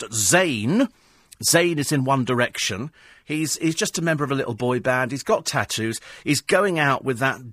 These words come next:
deeply, deeply unattractive Perry Edwards. We don't like Perry. No, no, no, no. They, no, they are still together. Oh, God, yes, they're still together. Producer thoughts they br-, no, you must listen to this programme to get the re-, the real truth.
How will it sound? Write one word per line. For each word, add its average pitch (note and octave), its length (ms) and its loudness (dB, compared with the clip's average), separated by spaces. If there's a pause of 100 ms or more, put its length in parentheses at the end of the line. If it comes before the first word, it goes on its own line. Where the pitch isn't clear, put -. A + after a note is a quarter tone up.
(120)
deeply, D#3 640 -4 (440)
deeply B2 440 0
unattractive G#2+ 760 -4
Perry G2 480 0
Edwards. F2 600 -6 (300)
We C#3 80 -8
don't F3 180 0
like D#3 240 -4
Perry. F#2+ 420 -4 (640)
No, F#3 160 2
no, G#3+ 200 4
no, F3+ 160 2
no. G3 340 2 (120)
They, G#3 120 4
no, G#3 160 -2
they G3 140 2
are A3 160 6
still G#3+ 180 -2
together. F#3 480 -2 (220)
Oh, E4+ 300 4
God, C#3 180 -6
yes, C3 140 -10
they're D3+ 80 -10
still A3+ 180 -10
together. - 180 -14
Producer B2 300 -10
thoughts G#2+ 220 -10
they A2 60 -8
br-, - 120 -10
no, D3 140 -8
you F3 80 -4
must G#3 120 -6
listen C4+ 220 0
to D#3+ 60 -4
this E3 120 -2
programme A2 440 0
to A2+ 60 -8
get A#2 140 -4
the B2 100 -6
re-, A#2+ 240 -4
the B2 140 -4
real C#3+ 280 0
truth. - 500 -4